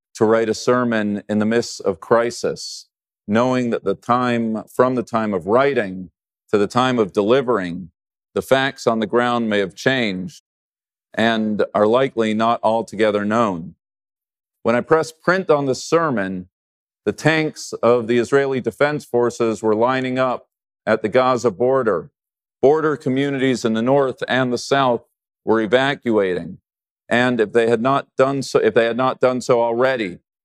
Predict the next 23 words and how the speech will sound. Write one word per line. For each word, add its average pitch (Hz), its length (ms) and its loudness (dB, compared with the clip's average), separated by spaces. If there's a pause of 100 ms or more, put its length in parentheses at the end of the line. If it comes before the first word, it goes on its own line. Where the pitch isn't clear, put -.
(200)
and 104 240 -2
tensions, 110 800 -2
regional 127 600 -2
and 107 200 -4
global, 139 640 0 (380)
were 107 160 2
rising 127 560 0
with 117 160 0
every 123 280 0
passing 120 540 -2
second. 98 600 -4 (920)
For 98 140 0
those 139 320 2
of 113 100 2
us 110 260 0
with 156 300 2
family 123 460 0
members 117 500 0
in 117 160 0
the 113 140 0
I 113 160 0
D 113 180 0
F, 127 460 -4